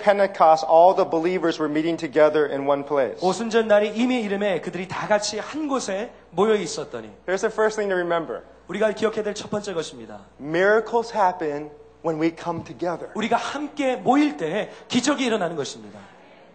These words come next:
Speaker 1: You are not meant to live alone.
Speaker 2: 우리는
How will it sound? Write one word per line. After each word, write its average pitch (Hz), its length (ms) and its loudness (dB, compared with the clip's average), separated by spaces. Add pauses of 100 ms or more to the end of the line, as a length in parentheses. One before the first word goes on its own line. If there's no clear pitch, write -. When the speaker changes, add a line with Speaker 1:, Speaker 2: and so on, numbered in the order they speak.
Speaker 1:
You 247 580 2
are 202 140 10
not 214 340 8
meant 220 420 2
to 208 120 2
live 202 240 4
alone. 185 360 6 (300)
Speaker 2:
우리는 247 440 0